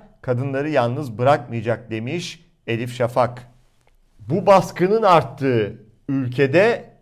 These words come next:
bir de zaten devam eden bir baskı ve bunun mağdurları var. Toplumda çok geniş bir kitle.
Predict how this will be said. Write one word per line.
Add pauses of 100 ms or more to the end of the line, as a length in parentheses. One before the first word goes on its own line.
(160)
bir
de
zaten
devam
eden
bir
baskı
ve
bunun
mağdurları
var.
Toplumda
çok
geniş
bir
kitle.